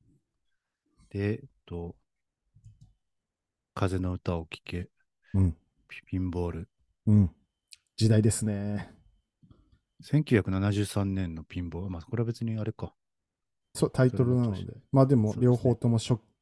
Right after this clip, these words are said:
Speaker 2: 初期の初期のさ-、作品ですね。
Speaker 1: 読んで、読んでますか、あなた？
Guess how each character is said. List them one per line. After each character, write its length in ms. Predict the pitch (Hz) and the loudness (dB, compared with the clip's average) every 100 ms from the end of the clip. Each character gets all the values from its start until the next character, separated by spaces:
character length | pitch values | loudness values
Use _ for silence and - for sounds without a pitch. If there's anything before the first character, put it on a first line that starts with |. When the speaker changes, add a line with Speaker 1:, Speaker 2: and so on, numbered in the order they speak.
| _ - | _ -6
Speaker 2:
初 200 | 127 107 | -4 -2
期 140 | 101 | -6
の 120 | 85 | -6
初 160 | - 101 | -8 -8
期 140 | - | -8
の 80 | 85 | -10
さ-、 220 | 87 - - | -12 -14 -20
作 300 | - 95 - | -12 -12 -12
品 160 | - 73 | -12 -12
で 80 | - | -14
す 140 | - | -20
ね。 80 | - _ _ _ _ _ _ - | -20 _ _ _ _ _ _ -6
Speaker 1:
読 160 | 104 | -4
ん 20 | 92 | -4
で、 240 | 90 90 | -6 -6
読 160 | 107 104 | -4 -4
ん 40 | |
で 60 | 92 | -4
ま 100 | 85 | -8
す 80 | - | -10
か、 120 | 90 | -10
あ 20 | |
な 100 | 82 | -10
た？ 160 | - | -14